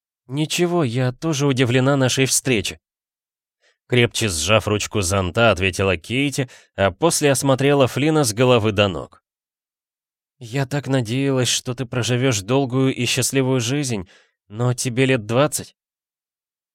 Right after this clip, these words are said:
«Семнадцать», поправил он. «Мне было почти семнадцать, когда я умер». Кейти ахнула, приложив пальцы к приоткрытому рту.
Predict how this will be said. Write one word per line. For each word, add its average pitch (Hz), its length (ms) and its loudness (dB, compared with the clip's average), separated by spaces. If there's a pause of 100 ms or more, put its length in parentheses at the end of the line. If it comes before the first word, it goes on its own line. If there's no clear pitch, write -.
«Семнадцать», - 800 -2 (680)
поправил 92 500 0
он. 76 180 -8 (800)
«Мне 123 260 2
было 160 240 4
почти 151 380 0
семнадцать, 139 640 2
когда 117 280 -2
я 117 200 2
умер». 85 360 -4 (1300)
Кейти 110 460 -2
ахнула, 110 500 0
приложив 101 540 0
пальцы 110 380 0
к - 80 -18
приоткрытому 98 640 0
рту. 92 280 -10